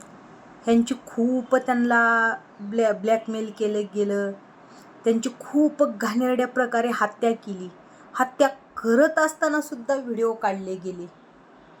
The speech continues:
आणि ह्याचा खरा सूत्रधार कोण आहे हा पकडलाही गेला.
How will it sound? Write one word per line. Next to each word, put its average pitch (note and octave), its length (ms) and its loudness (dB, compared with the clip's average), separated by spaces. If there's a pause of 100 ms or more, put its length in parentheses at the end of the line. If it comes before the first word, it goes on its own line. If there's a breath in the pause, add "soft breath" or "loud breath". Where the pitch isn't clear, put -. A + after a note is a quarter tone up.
(240)
आणि G3 120 -6
ह्याचा A3 280 0
खरा A#3+ 240 0
सूत्रधार A#3 640 -4
कोण B3 280 -2
आहे A#3+ 120 0
हा A#3+ 80 0
पकडलाही A3 640 -6
गेला. F#3+ 300 -4